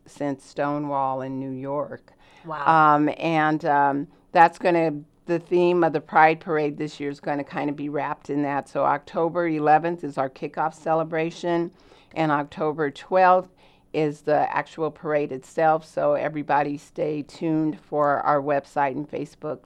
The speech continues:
Speaker 1: to
Speaker 2: Awesome.
Speaker 1: stay posted.
Speaker 2: Did you just see a need for the queer community here to have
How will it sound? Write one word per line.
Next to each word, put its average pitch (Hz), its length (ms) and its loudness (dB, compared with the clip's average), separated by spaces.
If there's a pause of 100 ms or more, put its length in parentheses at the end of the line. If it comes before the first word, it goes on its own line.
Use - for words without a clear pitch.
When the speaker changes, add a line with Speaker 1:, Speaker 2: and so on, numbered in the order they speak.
(280)
Speaker 1:
to - 80 -10
Speaker 2:
Awesome. 160 340 -8
Speaker 1:
stay - 220 -18
posted. - 460 -18
Speaker 2:
Did 226 160 -8
you 226 100 -8
just 240 220 0
see 220 260 -2
a 185 140 -4
need 185 360 -8
for 175 680 -4 (800)
the 185 140 -12
queer 220 340 -4
community 180 520 -10
here 175 400 -6
to 180 140 -12
have 175 640 -4